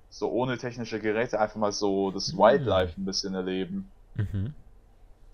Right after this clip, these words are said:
Speaker 1: Allerdings, äh, gab's da wohl sehr viele Leute, die gesagt haben, ja, das geht nicht, weil manche Wälder sind ja,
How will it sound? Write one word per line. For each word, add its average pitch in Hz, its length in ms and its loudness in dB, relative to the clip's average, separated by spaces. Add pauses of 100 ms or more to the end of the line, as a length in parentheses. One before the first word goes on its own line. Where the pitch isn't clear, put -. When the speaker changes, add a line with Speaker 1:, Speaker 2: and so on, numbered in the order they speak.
(520)
Speaker 1:
Allerdings, 117 760 4
äh, 104 300 4
gab's 101 280 -2
da 104 80 -10
wohl 101 400 -2
sehr 104 200 -4
viele 101 200 -8
Leute, 107 280 0
die 104 60 -8
gesagt 104 320 0
haben, 101 200 0
ja, 104 240 8
das - 240 -4
geht 120 260 -4
nicht, 139 340 -8
weil 98 400 4
manche 104 400 -4
Wälder 107 300 0
sind 101 220 -8
ja, 95 340 2